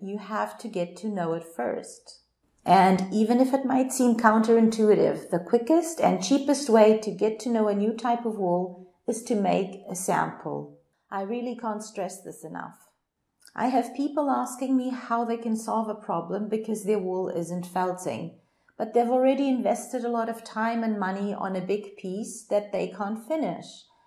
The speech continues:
And that's frustrating, so please make a sample before you start felting.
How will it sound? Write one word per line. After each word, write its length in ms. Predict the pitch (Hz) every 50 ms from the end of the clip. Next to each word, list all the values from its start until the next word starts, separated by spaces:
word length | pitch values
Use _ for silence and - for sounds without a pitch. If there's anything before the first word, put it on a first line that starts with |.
| _ _ _ _ _ -
And 120 | 240 233
that's 240 | - - - - -
frustrating, 960 | - - 294 311 302 - - - - 190 175 170 165 165 160 160 160 165 170
so 420 | 175 - - 208 202 190 190 - -
please 380 | - - - 262 277 269 262 -
make 260 | 247 247 214 220 220
a 60 | 226
sample 540 | 220 - - 196 180 185 196 - 220 202 196
before 400 | 185 202 208 208 - - 190 190
you 120 | 185 180
start 400 | 180 180 185 - 180 160 151 -
felting. 720 | - - 143 - - - - - - 156 170 87 - 170 170